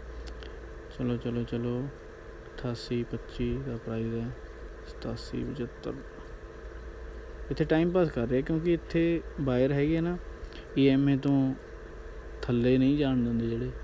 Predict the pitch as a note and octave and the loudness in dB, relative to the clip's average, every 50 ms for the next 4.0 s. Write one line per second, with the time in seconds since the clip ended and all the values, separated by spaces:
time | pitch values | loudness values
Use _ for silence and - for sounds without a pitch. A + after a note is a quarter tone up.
0 | - - - - - - - - - - - - A2 A2 A2 A2 - - - A#2 | -10 -12 -12 -12 -12 -12 -10 -10 -10 -10 -6 -4 -2 -2 -2 -2 -4 -6 -6 -8
1 | A#2+ - - C3 B2+ C3 C3 B2+ B2+ B2+ - - B2 A#2 A2+ A2+ A#2+ A#2 A#2+ A#2 | -8 0 2 2 4 6 6 4 4 2 0 2 2 2 4 4 4 4 4 4
2 | A#2 A#2+ B2 A#2 B2 A#2+ A#2+ A#2 A#2+ A#2+ A#2 A2+ G#2+ A2+ A2 A2 A2 G#2+ G#2 G#2 | 4 2 2 4 4 4 4 4 2 2 2 2 2 2 2 2 2 2 2 2
3 | G2+ - - - G#2+ A2 A#2 A#2 - A2+ A2+ A2+ A2+ A2+ A#2 A#2 A#2+ A#2+ B2 A#2 | 0 -2 -2 -4 -4 -2 -2 -4 -2 -2 -2 -2 -2 -2 -2 -2 -4 -4 -4 -4